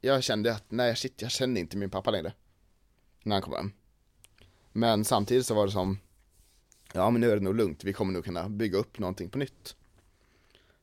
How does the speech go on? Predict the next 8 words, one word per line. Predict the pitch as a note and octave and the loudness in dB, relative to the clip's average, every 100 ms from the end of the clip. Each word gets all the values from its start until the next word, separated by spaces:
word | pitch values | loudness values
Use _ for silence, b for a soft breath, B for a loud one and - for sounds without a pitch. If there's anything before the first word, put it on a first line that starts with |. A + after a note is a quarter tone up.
| b | b
Lära | C#3 C3+ | 0 2
känna | A2 G2+ | 2 2
varandra | G#2+ G2+ | 0 0
igen | F2+ F#2 | -4 -4
helt | - F2+ | -6 -8
enkelt. | D2+ - - - _ _ - _ _ _ _ _ b b b b b | -10 -12 -16 -20 _ _ -20 _ _ _ _ _ b b b b b
Men, | B2+ C3+ B2+ B2 A#2 A2+ | 2 4 4 2 2 2
eh, | A2+ A2+ A#2 | 2 0 0